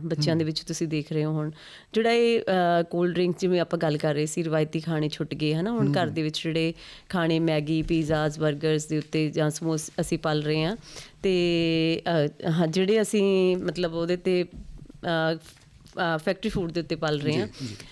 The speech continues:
Speaker 1: ਤੇ ਜਦੋਂ ਫੈਕਟਰੀ ਫੂਡ ਦੇ ਉੱਤੇ ਆਪਾਂ ਪਲ ਰਹੇ ਹੁੰਦੇ ਹਾਂ, ਤਾਂ ਫਿਰ ਇਹ ਹੁੰਦਾ ਕਿ,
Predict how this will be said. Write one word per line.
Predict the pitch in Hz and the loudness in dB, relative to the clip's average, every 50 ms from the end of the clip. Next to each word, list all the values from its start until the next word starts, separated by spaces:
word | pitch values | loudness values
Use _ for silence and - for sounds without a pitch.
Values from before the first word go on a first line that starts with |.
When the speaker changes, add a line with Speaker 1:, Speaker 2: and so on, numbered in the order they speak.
| - - - | -16 -8 -4
Speaker 1:
ਤੇ | 208 202 | -4 -2
ਜਦੋਂ | 190 202 233 | -2 -2 -4
ਫੈਕਟਰੀ | 214 233 208 190 - 240 233 | 0 0 -2 -2 -2 -4 -2
ਫੂਡ | 214 240 226 214 | 0 0 0 0
ਦੇ | 202 226 | 2 0
ਉੱਤੇ | 220 220 233 226 | 0 2 2 0
ਆਪਾਂ | 214 - 226 208 | 0 0 -2 -2
ਪਲ | - 202 180 175 180 | 0 0 0 2 2
ਰਹੇ | 175 190 196 190 | 2 2 2 4
ਹੁੰਦੇ | 202 190 180 180 | 4 4 4 4
ਹਾਂ, | 185 208 | 2 2
ਤਾਂ | 220 - 208 190 | 2 0 -2 0
ਫਿਰ | 185 208 190 180 180 180 180 180 175 175 170 170 170 165 - - _ _ _ _ _ _ _ - | 0 2 2 2 4 4 4 4 4 4 4 4 4 2 0 -2 _ _ _ _ _ _ _ -2
ਇਹ | 190 196 214 | 0 0 2
ਹੁੰਦਾ | 202 208 185 180 180 190 | 2 2 2 2 2 0
ਕਿ, | 190 - 226 220 214 214 208 208 208 | 0 0 0 2 2 4 4 2 2